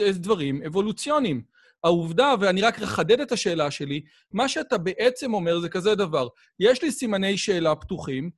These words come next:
בין היתר זה שסין בבת אחת כל החולים שלה נעלמים, ובמדינות אחרות לא.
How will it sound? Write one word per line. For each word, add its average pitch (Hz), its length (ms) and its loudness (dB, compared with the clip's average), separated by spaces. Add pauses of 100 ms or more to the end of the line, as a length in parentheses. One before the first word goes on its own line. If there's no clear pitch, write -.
(220)
בין 220 320 -2
היתר 240 460 2
זה 196 200 0
שסין 208 600 -4
בבת 190 340 0
אחת 190 360 -2 (220)
כל 220 180 0
החולים 190 340 -2
שלה 175 260 0
נעלמים, 160 800 -2
ובמדינות 165 640 -4
אחרות 156 380 -4
לא. 117 120 -6